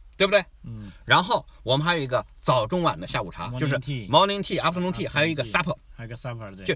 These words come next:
Speaker 1: 关于
Speaker 2: 其实六餐，三加三啊。
Speaker 1: 六餐，哎，六餐，这是我们必须要服务到位的。
Speaker 2: 嗯。
Speaker 1: 请问一个老头老太太天天坐在那儿都不动，或者说他的运动量很小，不像我跟老张来约会之前，我，我还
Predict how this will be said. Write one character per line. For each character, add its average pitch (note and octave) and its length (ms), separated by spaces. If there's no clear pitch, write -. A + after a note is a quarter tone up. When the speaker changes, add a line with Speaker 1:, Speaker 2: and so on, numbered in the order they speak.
Speaker 1:
关 A#3 180
于 A3 100
Speaker 2:
其 G#3 60
实 E3+ 60
六 D#3+ 140
餐， C3+ 240
三 D#3 200
加 C#3+ 120
三 - 0
啊。 - 20
Speaker 1:
六 A3+ 160
餐， C3 280
哎， B2 160
六 F3 180
餐， C#3 180
这 C#4+ 100
是 - 80
我 D3+ 140
们 D#3 140
必 C4+ 100
须 - 140
要 G3+ 100
服 D#3 140
务 F3+ 80
到 E3+ 140
位 F#3 160
的。 - 120
Speaker 2:
嗯。 F#2 220
Speaker 1:
请 - 200
问 E3 140
一 - 20
个 F#3 80
老 E3+ 140
头 - 100
老 D#3 140
太 C#3 140
太 - 0
天 F3 160
天 F3 100
坐 E3+ 140
在 C#3+ 80
那 B2 80
儿 F#2+ 100
都 D#3 140
不 - 160
动， - 180
或 A#3+ 200
者 C3+ 80
说 F3 100
他 - 100
的 G#3 80
运 G#3 140
动 G3 100
量 C#3+ 140
很 C#3 140
小， - 200
不 F3+ 80
像 F3+ 160
我 G2+ 160
跟 C#3+ 140
老 A2+ 80
张 B2+ 100
来 B2+ 140
约 C#3 180
会 D3 140
之 C3+ 80
前， B2 180
我， E2+ 320
我 F2+ 120
还 A2 320